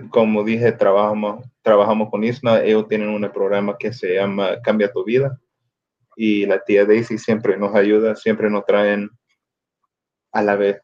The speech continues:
quiero ver, unos veinte jóvenes a la vez, de, desde los dieciséis años hasta los diecinueve, por ahí, y,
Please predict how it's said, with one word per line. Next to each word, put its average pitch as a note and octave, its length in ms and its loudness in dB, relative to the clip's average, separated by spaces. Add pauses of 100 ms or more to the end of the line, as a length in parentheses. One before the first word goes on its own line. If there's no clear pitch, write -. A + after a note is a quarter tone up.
quiero F#2+ 280 -4
ver, G2 160 -4
unos G2+ 640 -10 (180)
veinte A2 580 2
jóvenes A#2+ 720 2 (280)
a A2 100 2
la G2+ 140 6
vez, A2 520 2
de, G2+ 500 4
desde A2+ 360 4
los G#2+ 180 2
dieciséis A2+ 560 0
años A#2+ 320 -2
hasta G#2+ 300 0
los G2 560 -2
diecinueve, A#2 760 -4
por - 160 -10
ahí, C3+ 200 -8 (600)
y, G#2 600 -2